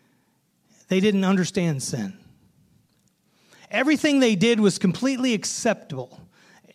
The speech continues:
didn't matter what they did. They were running around in the garden completely naked, and it didn't mean anything 'cause there was no sin,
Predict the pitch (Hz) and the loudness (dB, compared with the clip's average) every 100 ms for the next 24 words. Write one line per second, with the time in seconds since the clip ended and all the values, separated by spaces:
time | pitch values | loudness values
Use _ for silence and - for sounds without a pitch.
0 | - 190 202 196 196 202 202 185 160 214 | -6 0 2 2 4 2 2 0 2 2
1 | 214 214 190 220 226 226 226 208 190 185 | 4 4 4 4 4 2 2 2 2 2
2 | 226 214 202 175 233 214 208 214 233 202 | 2 2 0 0 0 0 0 0 -2 -2
3 | 208 220 262 226 220 277 240 233 233 220 | -2 -2 -2 0 0 0 -2 -2 -2 -4
4 | 147 120 _ - - - 185 247 240 190 | -8 -10 _ -20 -8 -2 2 4 4 4
5 | 247 - - 302 185 113 | 4 2 0 -2 -2 -8